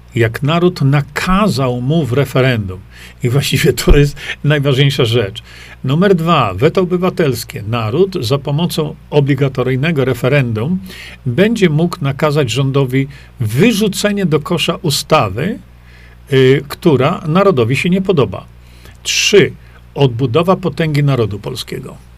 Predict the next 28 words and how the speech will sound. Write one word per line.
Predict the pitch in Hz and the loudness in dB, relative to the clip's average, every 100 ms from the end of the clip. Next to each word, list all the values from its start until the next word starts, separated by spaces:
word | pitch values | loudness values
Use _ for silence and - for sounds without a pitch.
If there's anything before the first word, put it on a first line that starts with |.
| - | -6
Po | 135 131 - | 0 0 0
odzyskaniu | 127 110 113 - 233 226 | -2 -2 -6 -4 -4 -2
władzy | 117 147 160 117 117 | -2 0 0 -2 -4
przez | 113 - 151 110 | -6 -2 -2 -2
naród | 107 98 90 120 190 - - - - - | -4 -6 -6 -4 -6 -8 -20 -20 -20 0
Polska | 196 143 - 170 - | 2 2 -2 -2 0
odzyska | 139 117 170 - | 0 0 -2 -2
szacunek | 156 147 - 165 160 147 | -2 0 -2 -2 -4 -4
na | 139 | -2
arenie | 131 151 147 | 0 0 2
międzynarodowej. | 139 135 117 127 131 127 151 147 107 | 2 2 0 -2 0 2 2 2 0
Polska | 143 131 - 120 | -2 -2 -2 -6
stanie | - 139 131 | -4 -6 -4
się | - 117 | -4 -6
państwem, | - 202 202 - 127 117 - - - | -4 -2 -4 -4 -8 -10 -14 -20 -16
z | - | -16
którym | - 143 135 | -2 0 2
będzie | 135 120 110 | 0 0 -2
się | 127 | 0
liczył | 127 180 - 117 | 0 0 -2 -8
cały | - - 170 180 165 | -6 -4 -2 0 -2
świat. | - - - - - - - - - - - | -4 -4 -6 -8 -18 -20 -20 -20 -20 -20 -8
Dlaczego? | 123 117 113 123 101 160 - - | -2 0 0 -2 0 -2 -2 -8
Bo | 110 - | -2 0
uruchomimy | - 143 135 151 143 131 131 131 - - | 2 2 2 2 2 2 0 -2 -8 -12
przeogromne | - 139 123 123 139 127 | -4 -2 0 0 0 2
rezerwy | 113 113 127 110 123 | 0 2 2 0 -2
energetyczne. | 123 117 110 110 113 135 - - | -2 -4 -4 -4 -2 -4 -6 -8